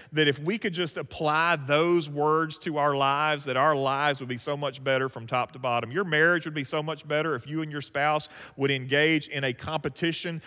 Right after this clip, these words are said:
of honoring each other. Uh, I mean, you show me a husband and wife who are working actively to outdo one another in honoring each other,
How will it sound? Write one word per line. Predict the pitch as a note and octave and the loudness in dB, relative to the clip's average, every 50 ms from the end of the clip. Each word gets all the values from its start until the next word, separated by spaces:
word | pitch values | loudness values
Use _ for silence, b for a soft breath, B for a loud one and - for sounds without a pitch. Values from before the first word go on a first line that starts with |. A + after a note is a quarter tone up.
| B B - | B B 0
of | C#3 C#3 - - | 0 0 0 0
honoring | C3 C#3+ D3+ D3+ C#3 B2+ A#2+ A2+ G#2+ | 0 2 2 2 2 0 -2 -4 -4
each | G#2+ G#2+ G2 - | -4 -6 -4 -4
other. | A2 F#2+ D#2+ D2 D#2 - _ _ _ b b b b b b b b | -4 -4 -4 -6 -10 -18 _ _ _ b b b b b b b b
Uh, | D3 | 4
I | E3 D#3 D#3 E3+ | 4 6 6 4
mean, | E3+ F3 E3+ D#3+ E3+ | 4 2 -2 -2 -4
you | E3 D#3+ E3 F3 A3+ B3 | -8 -4 0 2 2 2
show | A#3 - A#3+ A#3 B3 | 2 4 6 6 6
me | A#3 A3+ A#3 A3+ G#3 | 4 4 2 4 4
a | F3+ E3 E3+ F#3 | 4 4 4 2
husband | F3+ E3+ D#3 G#3+ A3 A3 A3 A3 G#3 | -2 2 4 6 6 4 4 0 -4
and | F#3+ F#3 | -2 0
wife | F#3 F#3+ G3 G3 F#3+ | 2 4 4 4 2
who | - G#3+ G3 E3+ | 2 0 2 2
are | D#3 D3 | 2 2
working | D3+ F3+ G3+ G#3 - A3+ G3+ G3+ - | 4 4 4 4 4 0 -4 -2 2
actively | D#3 D#3 E3+ F#3 - G#3 F#3+ F3+ G3+ G3+ - | 4 4 4 4 2 -2 -2 0 0 0 2
to | - F#3 - D#3 | 0 0 4 6
outdo | E3 G3 G#3 E3+ D#3 F3+ G3+ G3+ | 8 8 6 6 2 2 2 2
one | F#3+ G3 G3 F#3+ | 0 0 -2 0
another | F#3 F#3+ F#3+ F#3+ F#3+ F#3 F#3 | 2 4 4 4 4 2 0
in | E3+ E3 | 0 0
honoring | F3 E3 E3 F#3 G3 G3 G3 G3+ G3 | 2 2 2 4 2 2 0 0 0
each | G3+ G3 - - | -2 -2 -2 0
other, | G#3 G#3+ G#3+ G#3+ G3+ G3 | 2 2 4 2 0 -2